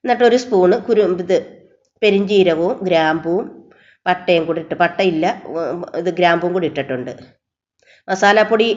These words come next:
മൊത്തം അതിനകത്ത് ഗ്ര-, ഇത് ഗരം മസാലയുടെ പൊടിക്കകത്തെല്ലാം ചേർന്നിട്ടുണ്ട്. ഇത് കുറച്ച് പെരിഞ്ജീരകവും ഗ്രാമ്പും മാത്രമേ ഇട്ടിട്ടുള്ളൂ. അങ്ങനെ ഒരു മൂന്ന് സ്പൂൺ മുളക്,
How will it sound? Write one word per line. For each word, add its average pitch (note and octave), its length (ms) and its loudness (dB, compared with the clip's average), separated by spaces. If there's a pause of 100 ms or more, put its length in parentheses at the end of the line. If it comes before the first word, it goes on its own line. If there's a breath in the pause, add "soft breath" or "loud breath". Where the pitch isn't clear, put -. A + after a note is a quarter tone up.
(240)
മൊത്തം F#3+ 340 -2
അതിനകത്ത് G#3 440 0 (300)
ഗ്ര-, F3+ 180 0 (240)
ഇത് G3 100 -4 (160)
ഗരം F#3 240 2
മസാലയുടെ A3 500 4 (120)
പൊടിക്കകത്തെല്ലാം F#3+ 720 0
ചേർന്നിട്ടുണ്ട്. F#3 720 -2
ഇത് G3+ 140 -4
കുറച്ച് E3 280 -4
പെരിഞ്ജീരകവും F#3+ 500 -2
ഗ്രാമ്പും E3 320 -2
മാത്രമേ D#3 240 -6
ഇട്ടിട്ടുള്ളൂ. C#3 400 -8 (500 loud breath)
അങ്ങനെ G3+ 260 2
ഒരു G3+ 80 4 (100)
മൂന്ന് C4+ 320 4
സ്പൂൺ F#3 220 2 (120)
മുളക്, E3+ 260 4